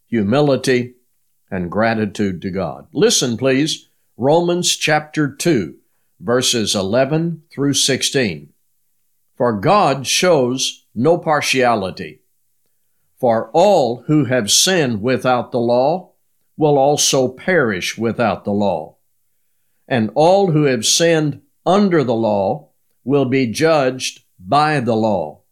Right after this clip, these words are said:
For it is not the hearers of the law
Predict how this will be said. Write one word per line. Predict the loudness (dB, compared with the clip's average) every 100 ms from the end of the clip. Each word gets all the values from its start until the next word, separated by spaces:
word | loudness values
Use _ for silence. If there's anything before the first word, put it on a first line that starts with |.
| _ _ _ _ _ _
For | 0 2 2 0 -2
it | 0
is | 2 0 0
not | 0 0 0
the | -2
hearers | 0 0 2 2 0 -2 -2 0
of | 0 0
the | 0
law | 2 2 0 -4